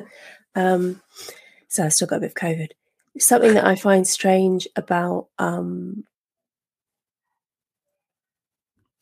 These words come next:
accounts of women that I've spoken to and read about is how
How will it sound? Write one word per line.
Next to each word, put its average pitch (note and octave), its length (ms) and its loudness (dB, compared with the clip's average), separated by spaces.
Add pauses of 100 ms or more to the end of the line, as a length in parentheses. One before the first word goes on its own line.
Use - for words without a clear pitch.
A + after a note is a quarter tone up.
(420)
accounts G3 420 2
of F#3+ 120 -6
women F3 240 2
that - 100 0
I've F#3 140 -4
spoken F#3+ 420 -4
to G3 340 -6 (160)
and G#3 100 -2
read G3 140 -2
about A#3 420 -6 (540)
is - 180 2
how G2+ 720 2